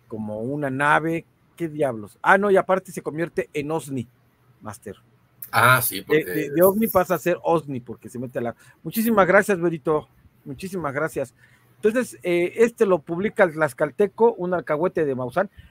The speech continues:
Speaker 1: No sé si decir de colaborador, yo creo que, eh, a estas, a estas alturas más bien son como cómplices, ¿no?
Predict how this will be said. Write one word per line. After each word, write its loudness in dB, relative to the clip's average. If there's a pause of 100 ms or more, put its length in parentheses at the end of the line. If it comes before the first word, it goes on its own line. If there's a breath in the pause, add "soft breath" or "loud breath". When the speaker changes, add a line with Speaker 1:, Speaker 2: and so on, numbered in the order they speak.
Speaker 1:
No -4
sé -6
si -12
decir -8
de -2
colaborador, -2
yo -8
creo -6
que, -4 (440 soft breath)
eh, -4
a 0
estas, -6
a 0 (160)
estas -8
alturas -6
más -2
bien -8
son -8
como -6
cómplices, -4
¿no? -4